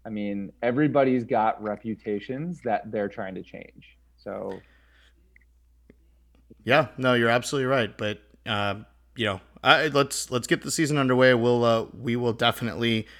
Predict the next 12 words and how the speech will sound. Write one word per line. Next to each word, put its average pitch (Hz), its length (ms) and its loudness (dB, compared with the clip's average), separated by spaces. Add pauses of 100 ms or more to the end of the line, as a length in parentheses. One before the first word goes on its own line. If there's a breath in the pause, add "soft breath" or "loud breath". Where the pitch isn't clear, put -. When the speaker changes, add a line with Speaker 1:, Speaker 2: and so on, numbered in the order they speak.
(360 soft breath)
Speaker 2:
talk 123 280 0
more 151 240 10
Mavs 139 340 6
basketball 113 580 4
as 113 220 2
the 107 80 -6
season 104 300 -6
progresses. 104 720 -2
Once 117 300 0
again, 120 280 2
he 135 220 2
is 131 180 2